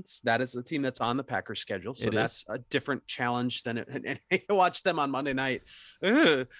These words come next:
Speaker 1: I mean, you gotta circle that as a win at this point. The
Speaker 2: Well,
Speaker 1: Chiefs
Speaker 2: except speculation is he might be back for that game.
Speaker 1: Okay,
Speaker 2: That
Speaker 1: okay,
Speaker 2: is
Speaker 1: so that's a concern.
Speaker 2: <laughs>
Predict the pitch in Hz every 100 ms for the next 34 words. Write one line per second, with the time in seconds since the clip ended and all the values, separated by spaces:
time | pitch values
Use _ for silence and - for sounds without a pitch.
0 | - 156 156 147 147 143 - 175 135 131
1 | 127 101 131 196 110 123 - - 120 139
2 | 127 175 226 269 233 - 127 - 147 -
3 | - 170 165 156 - 123 123 117 120 117
4 | 85 95 104 - - - - - - -
5 | - _ - 214 226 208 180 - 185 180
6 | 151 160 - 180 - 120 123